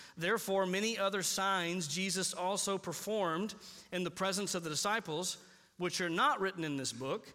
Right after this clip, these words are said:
but these have been written so that," that is, I wrote what I wrote for this reason, "so that you may believe that Jesus is the Christ, the Son of God,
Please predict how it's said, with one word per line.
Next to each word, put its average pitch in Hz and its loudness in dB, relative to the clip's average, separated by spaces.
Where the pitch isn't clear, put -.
but 180 -2
these 269 4
have 220 0
been 202 0
written 180 2
so 220 4
that," 220 4
that 175 -2
is, 180 0
I 202 2
wrote 240 4
what 196 2
I 180 4
wrote 196 4
for 196 -2
this 202 2
reason, 175 0
"so 196 0
that 196 2
you 208 0
may 214 2
believe 180 2
that 151 -2
Jesus 202 0
is 196 2
the 170 -4
Christ, 139 -2
the 165 -2
Son 214 4
of 202 -2
God, 151 0